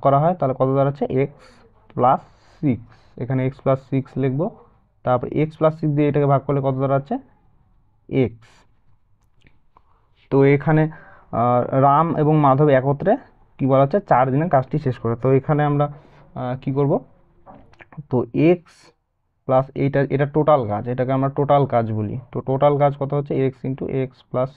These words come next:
সিক্স। তো এটাকে যদি আমরা, আহ, এই দুজনের ক্ষমতা দিয়ে আমরা ভাগ করি, অর্থাৎ, আহ, ক্ষমতার যোগফলকে ভাগ করি,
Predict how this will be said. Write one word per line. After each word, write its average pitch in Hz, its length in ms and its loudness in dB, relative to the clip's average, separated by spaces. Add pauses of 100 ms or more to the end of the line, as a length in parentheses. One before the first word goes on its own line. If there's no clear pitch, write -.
সিক্স। 113 240 -10 (500)
তো 131 80 -6
এটাকে 143 360 2
যদি 147 280 0
আমরা, 139 240 0
আহ, - 540 -12
এই 127 300 0
দুজনের 143 480 0 (760)
ক্ষমতা 139 480 2
দিয়ে 127 200 2
আমরা 135 260 2 (960)
ভাগ 120 280 -2
করি, 110 220 0
অর্থাৎ, 117 280 -4
আহ, 120 400 -6 (100)
ক্ষমতার 135 480 -2
যোগফলকে 143 640 0 (960)
ভাগ 135 200 -2 (100)
করি, 113 260 -2